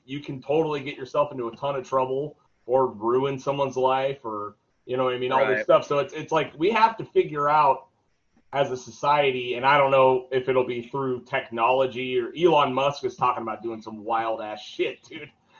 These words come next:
Speaker 1: Um, with that Neuralink
Speaker 2: I, I believe
Speaker 1: stuff,
Speaker 2: it.
Speaker 1: you know?
Speaker 2: I bel-,
Speaker 1: But,
Speaker 2: I
Speaker 1: um,
Speaker 2: believe it.
Speaker 1: I feel like intention has to be able to be displayed better, especially on social media and even day to day, you know what I mean? 'Cause it, you're right, you know, like,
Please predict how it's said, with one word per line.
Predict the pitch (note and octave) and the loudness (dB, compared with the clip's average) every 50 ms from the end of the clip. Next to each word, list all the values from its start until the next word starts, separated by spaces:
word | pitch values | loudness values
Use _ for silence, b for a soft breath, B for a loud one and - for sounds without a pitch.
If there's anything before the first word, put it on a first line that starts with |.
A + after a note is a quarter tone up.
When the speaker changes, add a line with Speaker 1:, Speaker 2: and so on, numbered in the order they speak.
| b b _ | b b _
Speaker 1:
Um, | - B2 A#2 G#2+ G2+ G2 | 2 2 2 2 0 -4
with | A2 A2+ A2+ | -6 -6 -6
that | - A2 G2 - A2 | -6 -6 -6 -8 -6
Neuralink | A2+ B2 C3+ C#3+ C#3+ | 0 2 4 6 8
Speaker 2:
I, | D3+ E3 E3+ E3+ F3+ | 8 8 8 8 6
I | F#3+ | 6
believe | F#3 F#3+ F3+ F#3+ G3+ - G3 | 6 8 8 8 8 8 8
Speaker 1:
stuff, | |
Speaker 2:
it. | F3+ E3+ E3+ C3 | 8 6 6 4
Speaker 1:
you | B2 A#2+ | 0 -2
know? | B2 A#2+ A#2 A#2 - - | 0 0 0 -2 0 2
Speaker 2:
I | C#3 D3+ D#3+ | 4 6 6
bel-, | D#3+ E3+ E3+ D#3+ - | 8 6 6 6 4
Speaker 1:
But, | B2 C#3+ C3+ C3+ | 2 4 6 6
Speaker 2:
I | C#3 | 6
Speaker 1:
um, | D3+ | 6
Speaker 2:
believe | D#3+ D#3+ F3 F3+ D#3+ | 6 4 2 2 0
it. | C#3+ C#3 C#3 - - | -2 -2 -2 0 2
Speaker 1:
I | C#3 D#3+ | 2 2
feel | - G#3+ A3 G#3+ | 4 4 4 6
like | G3+ F3+ D#3 - D#3+ | 6 6 4 2 -2
intention | D3 C#3 C3 - - E3+ F3 G3 G3 - - E3+ D3+ C3 B2 | -4 -6 -8 -6 -2 0 0 0 0 -2 -2 -2 0 0 -4
has | A2+ A#2 C3+ C3 B2 - - | -4 -4 -4 -4 -4 -4 -4
to | C3 B2 | -6 -6
be | A#2 C3 B2 B2 A#2+ A#2+ A2+ A2 - _ _ _ _ _ _ _ - | -6 -8 -10 -10 -10 -10 -10 -12 -16 _ _ _ _ _ _ _ -2
able | C3 C#3 C3 B2 B2 A#2 | -2 -2 0 -2 -4 -4
to | A2+ A2+ | -4 -6
be | A2 B2 B2 A#2 A2+ A2 G#2+ G#2 _ - | -6 -8 -8 -8 -8 -8 -10 -12 _ -10
displayed | - A#2+ - - _ C3+ C3+ B2+ A#2+ A#2 A2+ A2+ G#2+ | -10 -10 -10 -14 _ -2 -2 0 2 0 -2 -2 -4
better, | A#2 A2+ G#2+ G#2+ G#2 G#2 G#2 G2+ F#2+ - _ _ _ - | -4 -4 -2 -2 -4 -4 -4 -6 -10 -16 _ _ _ -12
especially | C#3+ - - _ G#3 A3 A3 - - D#3 D3+ | -12 -12 -6 _ 0 0 0 0 0 -2 -2
on | C#3 C3 A#2+ | -2 -2 -2
social | - C3+ C3 B2 - B2+ B2 | -2 -2 -2 -2 -2 -6 -8
media | B2 C3 C3+ C3 B2+ B2+ B2+ B2+ B2 A#2+ - - _ _ _ | -6 -6 -4 -2 0 0 0 2 0 -2 -6 -8 _ _ _
and | C3+ D#3 F#3+ | -4 -2 -2
even | B3 C4+ B3+ G#3 D#3 - | 0 0 0 0 0 2
day | E3 F3 F3 | 2 2 2
to | E3+ D3+ C3+ | 2 2 0
day, | C3 C#3 E3 G3+ G3 C#3+ | 2 2 2 2 2 0
you | A#2+ A2+ A#2+ | -2 -2 0
know | B2+ C3 | 2 2
what | C3 C3 C3 | 2 2 0
I | C3 | -2
mean? | C#3+ E3 E3+ | -2 -4 -2
'Cause | E3+ F3+ D#3+ E3+ | 0 0 0 0
it, | F3 F3 - | 0 0 2
you're | E3 E3+ F3 G3 | 2 4 6 6
right, | A#3 G#3+ D#3 C3+ A#2+ | 6 4 2 0 -2
you | C3+ C3+ | -2 0
know, | C#3 D3 D3 | 0 0 2
like, | C#3 B2+ A#2+ - | 0 -2 -2 -4